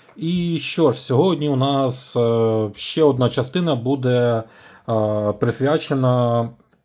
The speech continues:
підземеллям і драконам, тобто Dungeons and Dragons. А, це, е, колекція мініфігурок, е,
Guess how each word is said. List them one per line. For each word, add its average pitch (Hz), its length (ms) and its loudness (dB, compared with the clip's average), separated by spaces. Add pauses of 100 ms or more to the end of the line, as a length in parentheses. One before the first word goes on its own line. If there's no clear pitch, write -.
(460)
підземеллям 131 560 4 (120)
і 127 160 -2
драконам, 113 560 0 (400)
тобто 113 260 -2
Dungeons 135 240 4
and 120 320 2
Dragons. 104 480 0 (460)
А, 110 280 2
це, 135 460 4
е, 113 600 -2
колекція 131 380 2
мініфігурок, 175 840 0
е, 156 40 2